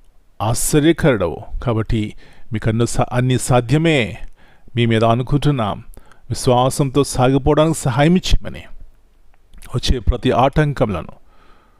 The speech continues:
నిరాశ నిస్పృహల్లో నుంచి, దుఃఖము నుంచి విడుదల చేసిన ఆయన, సంతోష వస్త్రం ధరింపచేస్తానన్నావు.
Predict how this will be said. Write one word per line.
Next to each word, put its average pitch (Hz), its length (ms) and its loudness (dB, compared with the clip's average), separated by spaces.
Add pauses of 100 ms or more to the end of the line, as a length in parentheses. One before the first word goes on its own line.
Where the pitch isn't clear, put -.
(340)
నిరాశ 127 360 4
నిస్పృహల్లో 147 640 4
నుంచి, - 420 -8 (580)
దుఃఖము 147 440 2
నుంచి 104 460 -2
విడుదల 147 320 4
చేసిన - 460 0
ఆయన, 82 260 -8 (680)
సంతోష 139 680 4
వస్త్రం 156 400 2
ధరింపచేస్తానన్నావు. 135 1300 0